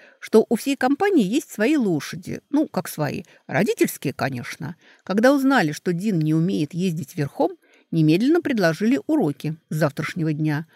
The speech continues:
А Ферди задумался, что во время уроков неплохо бы доехать до дома отшельника с компанией же.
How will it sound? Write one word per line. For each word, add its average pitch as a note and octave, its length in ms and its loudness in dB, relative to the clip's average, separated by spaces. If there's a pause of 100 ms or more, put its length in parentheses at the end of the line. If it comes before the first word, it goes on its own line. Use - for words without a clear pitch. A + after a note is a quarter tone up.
(320)
А F#3+ 200 0
Ферди F4 480 -2
задумался, G3+ 840 -4
что - 200 -8
во E3 120 -4
время E3 260 -2
уроков - 480 -2
неплохо D#4+ 460 -2
бы A3+ 220 4
доехать G#3 460 0
до G3 120 -2
дома A#3+ 260 2
отшельника - 720 -6
с - 100 -20
компанией E4+ 500 2
же. C#3+ 260 -10